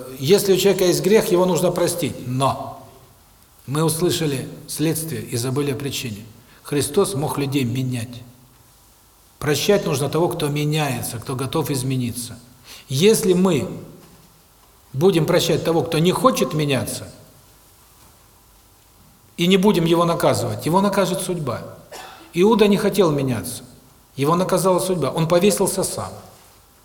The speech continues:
Не повесился, он всё равно был бы обречён. Его бы убили, он бы умер, проказа, заболевание, всё что угодно. Он был обречён, он это почувствовал, поэтому повесился.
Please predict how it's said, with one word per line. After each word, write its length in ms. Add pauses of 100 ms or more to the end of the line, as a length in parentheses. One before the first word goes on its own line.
(280)
Не 120
повесился, 640
он 160
всё 140
равно 200
был 180
бы 120
обречён. 440
Его 240
бы 140
убили, 280
он 260
бы 100
умер, 340 (340)
проказа, 500
заболевание, 320
всё 160
что 180
угодно. 340 (100)
Он 220
был 240
обречён, 580
он 120
это 160
почувствовал, 500
поэтому 340
повесился. 580